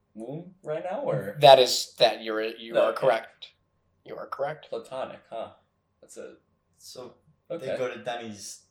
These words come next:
Speaker 3: like, well, obviously they go together.
Speaker 2: That, that is correct.
Speaker 3: Yeah.
Speaker 2: Yeah.
Speaker 1: Yeah, yeah.
Speaker 3: Wait, wait, hold on. Who's pregnant? The son or the ambassador?
Speaker 2: The ambassador. <laughs>
Speaker 3: Okay.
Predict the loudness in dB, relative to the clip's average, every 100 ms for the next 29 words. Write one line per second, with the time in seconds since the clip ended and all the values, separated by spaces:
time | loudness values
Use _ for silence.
0 | -18 -14 -14 -10 -2 0 0 -6 -12 -12
1 | -12 -12 -10 -8 -8 -12 -20 _ _ _
2 | _ _ _ _ _ _ 12 12 12 12
3 | 12 2 -4 -4 -6 -12 _ _ -20 -16
4 | -6 -2 2 2 0 -8 _ -4 2 4
5 | 6 6 4 2 -4 -6 2 4 4 0
6 | -6 -4 0 0 0 -4 -2 -2 -2 -6
7 | -12 -16 _ _ _ _ _ _ _ _
8 | _ _ -8 -2 4 4 6 4 4 6
9 | 8 6 4 0 0 -2 -2 -6